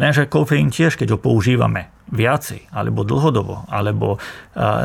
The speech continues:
nejakým spôsobom, e, veľmi často, tak môže vyvolať naopak únavu, môže vyvolať, e, stavy úzkosti, môže vyvolať tremor, tras rúk a podobne.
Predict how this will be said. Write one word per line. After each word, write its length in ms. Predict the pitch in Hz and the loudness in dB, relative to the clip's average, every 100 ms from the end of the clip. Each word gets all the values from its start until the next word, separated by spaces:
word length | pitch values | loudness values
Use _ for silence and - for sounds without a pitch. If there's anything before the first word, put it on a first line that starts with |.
| 107 110 | 0 2
nejakým 480 | 113 120 117 127 101 | 2 2 2 0 0
spôsobom, 640 | - 120 113 123 117 107 | 0 0 2 2 2 2
e, 60 | 107 98 95 | 2 0 2
veľmi 320 | 113 113 101 | 2 2 0
často, 480 | - 95 - 98 98 | -2 -6 -2 -2 0
tak 240 | - 113 | 0 2
môže 240 | 131 120 113 | 2 4 2
vyvolať 400 | 117 113 101 - | 2 2 0 0
naopak 400 | 117 104 - - | 0 0 -4 -10
únavu, 560 | - 120 135 123 117 113 - - | -4 0 2 4 2 0 -4 -8
môže 240 | 117 104 110 | -4 0 2
vyvolať, 460 | 110 113 107 98 - | 2 2 2 0 -2
e, 20 | 110 101 101 - - | -2 -2 -4 -8 -14
stavy 320 | - 147 110 | -2 0 0
úzkosti, 720 | 117 135 131 - 117 - 120 110 | 0 0 0 0 -2 0 0 2
môže 240 | 110 110 | 2 2
vyvolať 400 | 110 110 107 - | 2 2 0 -2
tremor, 400 | 120 120 110 113 | 0 2 2 0
tras 320 | - 120 110 | 0 0 0
rúk 320 | 104 120 117 | 0 -2 -2
a 80 | 104 | -4
podobne. 400 | - 143 117 95 | 0 0 0 -2